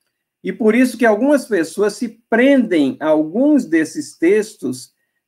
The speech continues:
sem olhar o contexto geral dessa doutrina. Por exemplo, Hebreus, capítulo seis, versículos quatro e seis, é um texto difícil, de difícil interpretação.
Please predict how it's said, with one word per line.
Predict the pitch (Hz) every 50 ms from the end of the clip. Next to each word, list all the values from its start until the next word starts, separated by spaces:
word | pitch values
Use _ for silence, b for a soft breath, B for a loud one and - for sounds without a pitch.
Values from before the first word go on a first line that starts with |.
| _ -
sem | - - - 214 208 214 220 220
olhar | 220 214 220 214 196 165 151 151 156 175
o | 202
contexto | 196 - 240 247 240 220 220 - 156 151 151 156 151 - - 214 202
geral | 180 220 233 220 190 156 139 139 143 156
dessa | 151 151 151 156 - - 185 180
doutrina. | 170 185 196 190 190 - - 208 226 233 226 208 165 139 107 82 - _ _ _ _ _ _ _ _ _ _ _ _ _ _ _ _ _ _ _ _ _ _ _ _ _ _ _
Por | - 220 254
exemplo, | 240 202 143 147 143 123 117 110 107 107 - - - _ _ _ _ _ _ _ _ _ _ _ _
Hebreus, | - 185 190 160 147 175 208 226 208 185 147 120 113 - - - -
capítulo | - - 185 170 - - 147 127 - 151 165 147
seis, | 151 - - 135 123 117 113 104 107 107 113
versículos | 131 127 127 127 - - 123 117 120 117 113 - -
quatro | - _ _ - 156 151 147 - - - - 120 110 101 - -
e | 127 123
seis, | - - - - 180 196 196 160 135 127 127 - - - - _ _ _ _ _ _ _ _ _ _ _ _ -
é | -
um | 277 247 214
texto | 220 - 156 156 156 151 - 175 170
difícil, | 226 247 226 220 - 262 262 254 214 220 - -
de | - 240 127
difícil | 127 135 139 131 - 135 135 131 127 156 156
interpretação. | 160 165 165 180 160 165 - 190 190 196 - 220 202 190 190 - - 175 151 123 - -